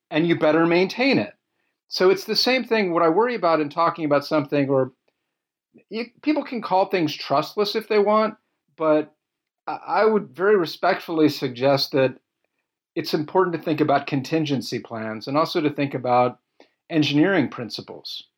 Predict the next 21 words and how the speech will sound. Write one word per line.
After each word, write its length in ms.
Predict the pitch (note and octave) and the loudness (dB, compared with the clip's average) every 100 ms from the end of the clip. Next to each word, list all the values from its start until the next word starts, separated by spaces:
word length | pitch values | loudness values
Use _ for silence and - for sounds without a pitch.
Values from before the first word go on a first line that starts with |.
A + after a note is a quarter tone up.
| _ | _
I 100 | C#3+ | -2
mean, 160 | D3+ C#3+ | 0 0
how 220 | D3 D#3+ | 0 0
do 60 | |
you 140 | D#3+ D#3 | 0 0
know? 220 | D#3 A2+ | 0 0
According 420 | G#2 - C#3 C3+ | -4 -4 -4 -2
to 120 | C3 | -4
whom? 380 | B2 C3+ A2+ G2+ | -4 -6 -6 -8
What 160 | A2+ C3+ | -6 0
are 80 | C#3+ | 0
the 100 | B2 | 0
risk 300 | C3 - - | -6 -8 -4
factors? 500 | A#2 A2 A#2+ G#2+ - _ _ | -4 -4 -6 -10 -12 _ _
What 120 | C#3+ | -6
happens 340 | D#3 D3 C#3+ C3 | -2 -2 -4 -12
if 120 | B2 | -6
something 340 | D3 C3+ B2+ | -6 -4 -2
goes 240 | A#2 A#2+ G#2+ | -2 -2 -4
really 300 | A#2 A#2+ A#2+ | -2 0 0
bad? 400 | A#2 A#2 G#2 | 2 2 0